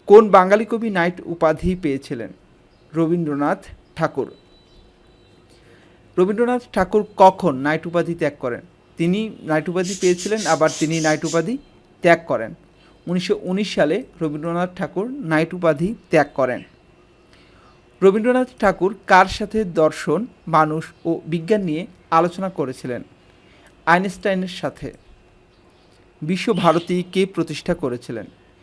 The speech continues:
বিশ্বভারতী প্রতিষ্ঠা করেছিলেন রবীন্দ্রনাথ ঠাকুর। রবীন্দ্রনাথ ঠাকুরের নির্ঝরের স্বপ্নভঙ্গ কবিতায় কবির উপলব্ধি কী? এ কবিতায় কবির উপলব্ধি হচ্ছে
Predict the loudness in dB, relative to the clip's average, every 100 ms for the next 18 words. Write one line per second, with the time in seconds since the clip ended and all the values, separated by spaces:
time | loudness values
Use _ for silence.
0 | _ -20 _ -6 -4 0 6 6 6 0
1 | -4 -4 -6 -8 -6 -4 -6 -6 -6 -6
2 | -8 _ _ -2 2 2 0 -2 0 -2
3 | -4 -16 -12 -4 -2 -2 -6 -8 _ _
4 | -20 -20 _ _ _ _ _ _ _ _
5 | _ _ -2 0 2 2 2 0 -4 -2
6 | 0 2 2 2 0 -8 0 2 2 0
7 | 2 2 4 0 2 0 0 0 0 0
8 | -2 -16 -20 _ 0 0 2 2 2 0
9 | 0 -4 -6 -6 0 0 0 -4 -6 -6
10 | -10 -16 _ _ -8 -4 -2 -2 -2 -2
11 | -4 -2 0 -2 -2 -6 -6 -8 -8